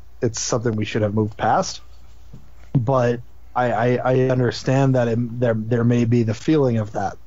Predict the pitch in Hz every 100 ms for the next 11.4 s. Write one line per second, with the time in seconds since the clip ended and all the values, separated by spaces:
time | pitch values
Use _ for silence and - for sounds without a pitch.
0 | - - 135 117 110 107 110 76 - -
1 | - - - - - - 135 131 127 123
2 | 123 - - - - - - 123 123 123
3 | 110 127 131 117 147 143 135 120 110 143
4 | 120 123 - 131 117 117 - - - -
5 | - - 131 120 110 - 135 131 120 113
6 | 107 - 139 123 117 120 120 107 131 117
7 | 113 104 131 123 113 113 104 - 110 -
8 | - - - - - - - - - 123
9 | 131 131 131 123 117 117 - 139 143 139
10 | 123 113 110 - 131 120 113 107 104 101
11 | 107 - - -